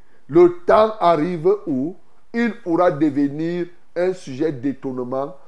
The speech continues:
malheureusement pour sa honte. Bien-aimés dans le Seigneur, nous sommes appelés à le faire aujourd'hui et de manière permanente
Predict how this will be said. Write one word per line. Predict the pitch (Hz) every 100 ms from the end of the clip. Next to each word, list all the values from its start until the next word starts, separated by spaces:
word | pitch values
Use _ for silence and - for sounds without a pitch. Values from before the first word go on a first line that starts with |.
| -
malheureusement | 123 147 160 156 151 147 135 135 151 160 165 - -
pour | - 160
sa | 160 117 98
honte. | 120 139 - - - - - - - -
Bien-aimés | 113 208 240 247 285 247
dans | 156 151 156
le | 147
Seigneur, | - 135 139 147 127 92 - - -
nous | 135 170
sommes | 175 170 170 170
appelés | 143 139 139 139 160 -
à | 127
le | 127
faire | 131 156 139 - - - - - -
aujourd'hui | 190 147 139 151 107 113 110 - - - -
et | 220
de | 196
manière | 180 175 175 180 175
permanente | 165 147 151 151 156 160